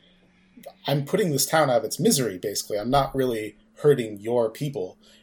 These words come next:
And so to kind of, like, watch her, like, wrap her brain around that after everything I'd done for her, uh, it was interesting. Like, you actually have a chance to kind of, like, help someone kind of see how sometimes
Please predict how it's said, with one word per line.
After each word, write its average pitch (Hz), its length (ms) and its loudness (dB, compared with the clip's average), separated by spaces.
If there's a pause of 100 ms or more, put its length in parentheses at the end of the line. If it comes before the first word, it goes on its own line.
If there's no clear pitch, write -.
And 131 120 -6
so 139 140 0
to 131 100 -6
kind 156 240 0
of, 131 140 2
like, 113 180 -4
watch 123 300 2
her, 120 220 -2
like, 101 200 0
wrap 120 260 -2
her 110 100 -4
brain 135 340 0
around 101 280 -2
that 95 200 -4
after 120 180 -6
everything 123 400 -4
I'd 104 140 -2
done 151 220 2
for 107 160 -6
her, 98 320 -8 (600)
uh, 107 420 -2 (460)
it 151 120 0
was 135 180 4
interesting. 117 580 -4
Like, 120 280 -8
you 131 240 0
actually 139 420 0
have 131 300 0
a 135 40 -2
chance 131 680 0 (340)
to 127 220 -2
kind 127 320 -2
of, 113 160 -4
like, 113 160 4
help 151 260 4
someone 120 520 -2
kind 113 220 -4
of 113 180 -8 (1200)
see 147 260 -2
how 113 180 2
sometimes 117 880 -2